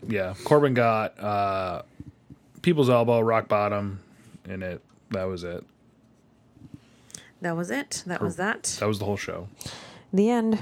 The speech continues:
Speaker 2: We are done talking.
Speaker 1: Uh, next match.
Speaker 2: Sasha Bayley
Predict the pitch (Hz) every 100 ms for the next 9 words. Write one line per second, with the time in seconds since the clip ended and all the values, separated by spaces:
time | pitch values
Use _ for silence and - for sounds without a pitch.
0 | - 190 180 185 196 214 220 190 190 202
1 | - - - - - - - 117 117 117
2 | - 131 135 - 147 170 - - - -
3 | - - - - - - 175 - 160 170
4 | 170 165 170